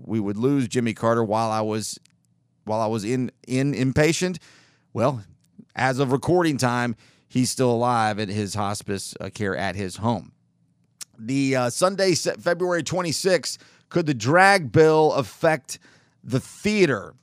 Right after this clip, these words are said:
Barry Corder's piece from the Times Free Press talking about the Tivoli and the Memorial. It says, "A message posted on a Facebook page for Drag Queen Story Hour Tennessee,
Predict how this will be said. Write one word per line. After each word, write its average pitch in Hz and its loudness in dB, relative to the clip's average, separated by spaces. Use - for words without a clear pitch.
Barry 143 4
Corder's 143 0
piece 131 0
from 123 -8
the 120 -4
Times 123 -2
Free 127 -2
Press 120 0
talking 127 2
about 117 0
the 110 -4
Tivoli 120 2
and 107 -2
the 107 -2
Memorial. 113 2
It 110 -2
says, 117 0
"A 113 0
message 131 0
posted 139 2
on 123 0
a 110 -4
Facebook 127 0
page 123 0
for 107 -8
Drag 120 2
Queen 127 -2
Story 123 0
Hour 104 -2
Tennessee, 123 -2